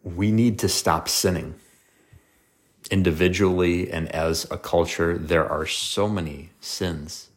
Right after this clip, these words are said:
that are, well, all sin, of course, is, is offensive to the Lord, but so many of us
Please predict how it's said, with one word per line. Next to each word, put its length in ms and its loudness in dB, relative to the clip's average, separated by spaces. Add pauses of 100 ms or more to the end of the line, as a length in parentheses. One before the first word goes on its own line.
(1160)
that 240 -2
are, 480 -4
well, 160 0
all 220 4
sin, 240 -2
of 100 -10
course, 300 -6
is, 160 -8
is 240 -8
offensive 460 -4
to 100 -10
the 100 -10
Lord, 400 -2
but 320 -8 (840)
so 300 0
many 280 0
of 160 -4
us 400 -12